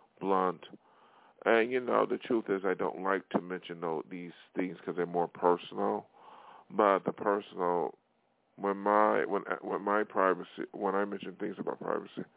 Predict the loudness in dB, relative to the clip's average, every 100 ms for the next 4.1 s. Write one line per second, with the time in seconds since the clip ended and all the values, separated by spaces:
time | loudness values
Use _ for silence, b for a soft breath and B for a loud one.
0 | b b b b b b _ 0 2 2
1 | 0 -8 -2 2 2 2 2 4 4 4
2 | 4 2 2 0 -4 _ -2 0 2 -2
3 | -10 _ _ _ 0 2 2 2 0 0
4 | -2